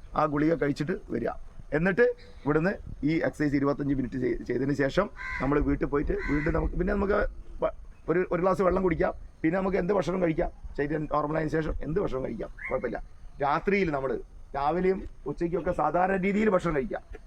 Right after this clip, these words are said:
രാത്രിയിൽ നമ്മുടെ ഭക്ഷണത്തിൽ വെജിറ്റബിൾ ഉപ-, ഉൾപ്പെടുത്തുക, ഫ്രൂട്ട്സ് ഉൾപ്പെടുത്തുക. ഏ, അരി ഭക്ഷണം അല്ലെങ്കിൽ അന്നജം അടങ്ങിയ ഭക്ഷണം വളരെ ചുരുങ്ങിയ തോതിൽ കഴിച്ചാൽ മതി. രാത്രി ദഹിക്കാനുള്ള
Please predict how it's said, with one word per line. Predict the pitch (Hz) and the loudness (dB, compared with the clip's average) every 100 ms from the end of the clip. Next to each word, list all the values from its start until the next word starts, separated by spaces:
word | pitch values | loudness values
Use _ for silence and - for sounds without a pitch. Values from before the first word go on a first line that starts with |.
| - | -4
രാത്രിയിൽ | 139 151 180 180 165 | -2 0 0 0 0
നമ്മുടെ | 160 170 | 0 0
ഭക്ഷണത്തിൽ | 151 170 175 170 202 - - - 143 | 0 -2 -2 0 0 -2 -14 -8 -6
വെജിറ്റബിൾ | 143 147 185 180 | -4 -2 0 2
ഉപ-, | 160 160 | 0 0
ഉൾപ്പെടുത്തുക, | 156 156 139 156 160 | 0 -2 -2 -2 -2
ഫ്രൂട്ട്സ് | 135 143 139 170 | -2 -2 0 0
ഉൾപ്പെടുത്തുക. | 156 151 151 156 - - - - - - 170 | 0 -2 -2 -4 -6 -16 -14 -12 -14 -2 0
ഏ, | 175 - - - 151 | 2 0 -6 -2 0
അരി | 196 202 | 2 2
ഭക്ഷണം | 202 175 - - | 2 0 0 -2
അല്ലെങ്കിൽ | 160 175 208 196 147 | 2 4 4 4 2
അന്നജം | 170 190 214 156 | 2 2 0 0
അടങ്ങിയ | 160 170 185 | 0 0 0
ഭക്ഷണം | 151 175 180 147 | 0 -2 -2 0
വളരെ | 180 190 | 2 2
ചുരുങ്ങിയ | 175 175 226 185 | 0 2 2 4
തോതിൽ | 180 165 | 2 2
കഴിച്ചാൽ | 151 160 | 2 4
മതി. | 135 123 | 4 4
രാത്രി | - 117 - - - - 143 | 0 -6 -10 -14 -16 -4 2
ദഹിക്കാനുള്ള | 156 202 196 175 | 2 4 4 4